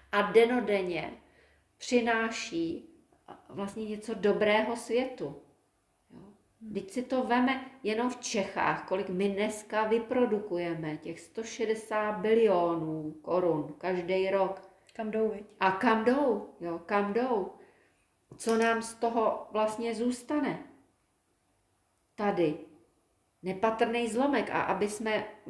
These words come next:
Speaker 1: se mohli rozvíjet, tak si bereme dluhy, kterým říkáme dotace, protože je tak někdo nazval.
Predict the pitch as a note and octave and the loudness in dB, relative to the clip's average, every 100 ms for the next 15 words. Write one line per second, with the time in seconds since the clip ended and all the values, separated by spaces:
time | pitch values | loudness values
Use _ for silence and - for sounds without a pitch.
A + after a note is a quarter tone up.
0 | - - A3+ G#3 G#3 G#3+ G#3+ F#3+ F#3+ G#3 | -16 -4 -2 0 2 2 2 2 0 0
1 | A3+ A3+ G3+ F#3+ - G3 F#3+ G3+ G3+ G3+ | 0 -2 -6 -8 -4 -2 2 2 2 0
2 | F#3+ G3+ G#3 D3+ D3+ - - _ - G3 | 2 2 4 2 0 -10 -20 _ -4 -2
3 | G3+ G3+ G3+ G#3+ G3 - F#3+ F#3+ G3+ G3+ | 0 0 -2 -2 -4 -2 0 2 2 0
4 | - C#4+ - G3+ F3+ - F3+ F#3 F3 F#3+ | 2 0 2 -4 -6 -4 -2 -2 0 -4
5 | G3 F#3 G3 G3 A#3 C4+ A3+ E3 C#3 | -4 -4 -2 -2 -2 -2 -4 -6 -8